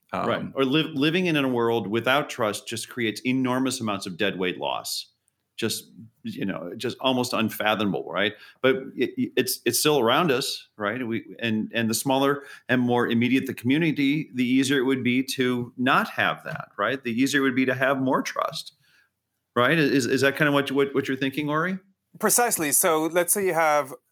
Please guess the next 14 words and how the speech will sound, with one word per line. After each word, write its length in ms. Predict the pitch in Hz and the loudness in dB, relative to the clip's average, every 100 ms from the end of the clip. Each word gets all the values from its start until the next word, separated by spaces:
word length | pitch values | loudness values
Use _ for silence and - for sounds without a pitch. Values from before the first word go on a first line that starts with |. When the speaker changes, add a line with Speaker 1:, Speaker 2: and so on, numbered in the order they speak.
| _ | _
Speaker 3:
a 80 | 147 | -6
group 240 | 113 143 | -4 -6
of 120 | 151 - | -6 -8
ten 260 | - 123 | -6 -8
people 560 | 113 107 107 95 92 _ - | -8 -14 -8 -8 -10 _ -2
that, 200 | 123 123 | -2 -2
that 160 | 131 147 | -4 -2
you 140 | 160 | 0
know 280 | 156 151 151 | 2 2 2
and 120 | 156 | 0
trust 280 | - 139 127 | 0 0 0
really 160 | 123 110 | -4 -4
well. 220 | 95 87 | -6 -6
Let, 140 | 92 | -8